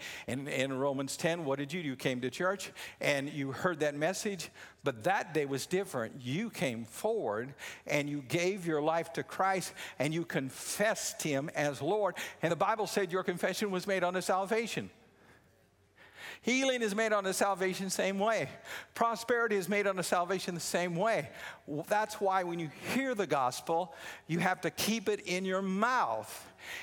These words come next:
And if you keep it in your mouth, whoo, man, I tell you what,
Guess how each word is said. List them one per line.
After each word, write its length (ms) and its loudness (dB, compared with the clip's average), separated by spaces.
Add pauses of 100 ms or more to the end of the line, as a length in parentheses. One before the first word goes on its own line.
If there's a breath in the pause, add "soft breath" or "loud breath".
And 100 2
if 160 2
you 80 -2
keep 360 0
it 80 2
in 160 0
your 120 2
mouth, 640 2 (500 loud breath)
whoo, 460 4
man, 520 0
I 100 2
tell 220 2
you 160 0
what, 500 0